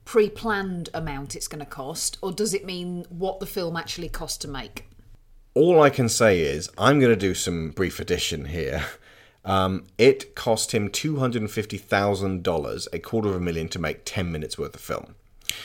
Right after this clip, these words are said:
Speaker 2: This film ended up as seventy minutes. You got ten of that already. That's if we don't count anything you've made so far in the sixteen to twenty years you've now spent on this thing. It's more than twenty now. At eighty-six,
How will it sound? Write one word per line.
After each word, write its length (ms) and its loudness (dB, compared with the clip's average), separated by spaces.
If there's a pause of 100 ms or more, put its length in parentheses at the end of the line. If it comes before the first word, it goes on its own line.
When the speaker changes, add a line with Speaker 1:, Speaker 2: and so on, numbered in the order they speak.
(360)
Speaker 2:
This 260 8
film 180 8
ended 200 4
up 140 4
as 80 -6
seventy 320 0
minutes. 440 0 (140)
You 100 -12
got 160 -8
ten 180 0
of 100 4
that 120 8
already. 460 4 (1120)
That's 300 4
if 120 4
we 100 4
don't 260 4
count 280 -2 (240)
anything 520 4
you've 160 -6
made 200 -4
so 200 -2
far 320 -8 (320)
in 160 -2
the 80 -8
sixteen 600 -2
to 100 -16
twenty 320 -4
years 420 -8
you've 140 -12
now 160 -6
spent 360 -6
on 140 -12
this 180 -10
thing. 260 -10 (960)
It's 180 -2
more 180 4
than 120 -4
twenty 300 -4
now. 200 -6
At 100 -2
eighty-six, 760 -4